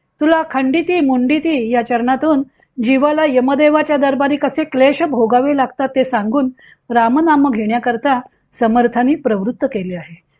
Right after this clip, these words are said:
तेव्हा जीवा जीव आहे तोपर्यंतच सोप्या अशा राममंत्राचा जप करायला हवा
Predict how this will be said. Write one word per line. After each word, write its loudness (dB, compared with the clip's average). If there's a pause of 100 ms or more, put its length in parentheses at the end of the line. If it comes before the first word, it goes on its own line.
(180)
तेव्हा 2
जीवा 2
जीव 0
आहे 0
तोपर्यंतच 0 (160)
सोप्या 0
अशा -2
राममंत्राचा 0 (520)
जप 0
करायला -2
हवा -12